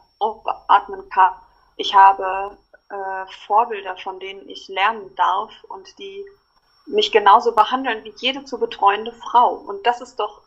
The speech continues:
genau der Punkt. Wie kann ich jemanden anders, also wir gehen mit so, wir kommen jeden Tag mit so vielen unterschiedlichen Menschen in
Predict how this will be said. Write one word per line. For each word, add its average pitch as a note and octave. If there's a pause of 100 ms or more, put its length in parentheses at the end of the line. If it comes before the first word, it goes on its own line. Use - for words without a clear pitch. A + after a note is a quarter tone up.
(100)
genau A3+
der A3
Punkt. - (400)
Wie B3
kann A#3
ich - (220)
jemanden A3+
anders, B3
also G3+
wir G#3+
gehen C4 (120)
mit G#3+
so, - (160)
wir G#3+
kommen A#3 (100)
jeden E4+
Tag G#3+ (800)
mit -
so D#4
vielen B3+
unterschiedlichen B3
Menschen A3
in G3+